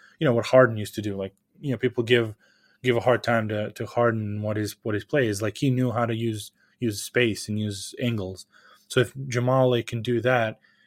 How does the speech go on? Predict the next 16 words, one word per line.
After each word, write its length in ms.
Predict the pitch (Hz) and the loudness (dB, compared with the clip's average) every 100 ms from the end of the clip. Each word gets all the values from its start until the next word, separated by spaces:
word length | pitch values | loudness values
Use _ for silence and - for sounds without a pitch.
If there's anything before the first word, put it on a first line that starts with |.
| - | -6
and 140 | 113 110 | -4 0
just 320 | 120 113 - | 0 0 -4
make 200 | 123 117 | -4 -4
team, 280 | - 127 123 | -2 -2 -2
you 100 | 127 | -4
know, 160 | 117 104 - _ _ | -4 -6 -12 _ _
make 260 | 131 120 110 _ _ | -4 -4 -4 _ _
defenses 460 | 135 135 117 117 | -2 0 0 -2
be 140 | 110 117 | -4 -2
honest 520 | 107 117 135 - - | 0 0 -2 -4 -8
and, 120 | 110 | -6
like, 220 | 110 104 | -6 -6
not 220 | 117 113 104 | 0 0 2
back 260 | 113 - | 0 2
off 240 | 117 110 - | -2 -2 -4
completely 600 | 110 113 113 107 101 | -6 0 0 0 -4